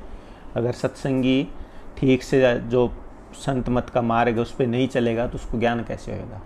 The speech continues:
और भ्रम में पड़ा रहेगा और दुखी होएगा कि ना तो मुझे अनुभव हो रहा है, ना ज्ञान हो रहा है, ना सुख हो रहा है, ना शांति हो रही है। तो आज मैं आपको वो तरीका बता रहा हूँ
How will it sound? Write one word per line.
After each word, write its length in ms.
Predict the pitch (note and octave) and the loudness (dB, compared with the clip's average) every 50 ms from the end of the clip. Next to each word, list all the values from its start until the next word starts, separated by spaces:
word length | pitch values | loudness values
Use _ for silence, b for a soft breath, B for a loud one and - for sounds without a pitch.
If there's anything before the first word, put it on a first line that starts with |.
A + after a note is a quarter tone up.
| - - - - - - - - A#2 | -16 -18 -20 -18 -16 -12 -8 -4 0
और 160 | A#2+ B2 A2+ | 0 0 2
भ्रम 220 | A2 A#2 A2 G#2+ | 2 0 0 0
में 200 | G#2+ G#2+ G#2+ G#2+ | -2 -4 -6 -6
पड़ा 200 | - A2+ G#2+ A2 | -6 -6 -6 -6
रहेगा 300 | G#2+ A2+ G#2+ G#2 G2+ G2+ | -6 -6 -6 -8 -6 -6
और 240 | A2 A#2+ B2+ B2 A2+ | -2 0 2 2 2
दुखी 300 | G#2+ A#2+ A2+ - - B2+ | 0 -2 -4 -2 -2 -2
होएगा 400 | A#2 A2 A2 G#2+ G#2+ G#2 G#2 G2+ - - B B B B B B B - - - | -2 -2 -4 -6 -6 -6 -8 -8 -12 -16 B B B B B B B -10 -6 -4
कि 60 | A#2+ | -4
ना 180 | A2 A2+ A2+ | -2 -2 -4
तो 120 | A2+ - A2 | -4 -4 -4
मुझे 240 | A2 A2 G2 A2 A2 | -4 -4 -2 -2 -2
अनुभव 280 | A#2 B2 B2+ A#2+ B2 | 0 0 0 2 2
हो 160 | A#2 A2+ A#2 | 2 2 2
रहा 120 | A2 A2+ A2 | 2 2 0
है, 80 | A2 | 0
ना 140 | G#2+ G#2+ G#2 | 0 -2 -4
ज्ञान 340 | G#2 G2 G#2+ A2 A#2 B2 A#2+ | -2 -2 0 0 0 -2 -4
हो 120 | A#2+ A2+ | -4 -4
रहा 100 | A2 A2 | -2 -2
है, 80 | A2 G#2+ | -2 -4
ना 160 | G#2 G#2 G#2 | -4 -6 -8
सुख 300 | G2 - B2+ A2+ - - | -8 -6 -8 -8 -6 -4
हो 80 | B2+ A#2+ | -4 -4
रहा 120 | A2+ G#2+ | -2 -4
है, 60 | G#2 | -4
ना 120 | G#2 G#2 G2+ | -4 -6 -8
शांति 480 | - - B2 A2+ A2+ A#2 - - A#2+ | -4 -4 -4 -4 -4 -6 -6 -6 -6
हो 60 | A#2 A2+ | -6 -6
रही 160 | A2 A2+ A2 | -8 -10 -10
है। 140 | G2+ G2+ - B B B B B B B B B B - | -12 -12 -14 B B B B B B B B B B -6
तो 80 | B2 | -2
आज 260 | A#2 A#2+ A#2+ A#2 - - | -2 0 -2 -2 -2 -2
मैं 220 | B2+ B2 B2 B2+ | -2 0 0 0
आपको 380 | B2 A#2 A#2 A2+ - - B2+ A#2 | 2 2 2 2 2 0 0 2
वो 180 | A#2 A#2+ B2+ | 4 2 2
तरीका 400 | B2+ - C3 A#2+ B2 - - A#2 | 2 2 0 0 0 2 0 0
बता 280 | G#2 A2+ A2 A2+ A2 G#2+ | 0 0 -2 -2 -2 -2
रहा 120 | G#2 G#2 | -2 -2
हूँ 220 | G#2 A2 A#2+ C3+ | -4 -4 -6 -6